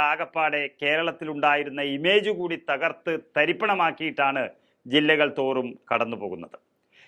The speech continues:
കേരള പദയാത്രയിൽ നിന്ന് കേന്ദ്ര സർക്കാരിനെതിരെ ഉയർന്ന പ്രചരണഗാനമാണ് സുരേന്ദ്രന് കിട്ടിയ രണ്ടാമത്തെ പണി. നേരത്തെ യാത്ര തുടങ്ങിയതിന് പിന്നാലെ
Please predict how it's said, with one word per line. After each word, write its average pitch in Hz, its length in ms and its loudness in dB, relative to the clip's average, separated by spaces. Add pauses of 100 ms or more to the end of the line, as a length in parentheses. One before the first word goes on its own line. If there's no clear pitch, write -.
(120)
കേരള 160 320 4
പദയാത്രയിൽ 170 680 0
നിന്ന് 170 240 -4 (120)
കേന്ദ്ര 175 260 -2 (120)
സർക്കാരിനെതിരെ 165 680 -2
ഉയർന്ന 165 460 -2
പ്രചരണഗാനമാണ് 175 1120 0 (400)
സുരേന്ദ്രന് 226 540 2
കിട്ടിയ 180 280 -4
രണ്ടാമത്തെ 175 600 0
പണി. 110 240 -8 (460)
നേരത്തെ 170 380 0 (140)
യാത്ര 165 240 0
തുടങ്ങിയതിന് 170 760 -4
പിന്നാലെ 170 460 2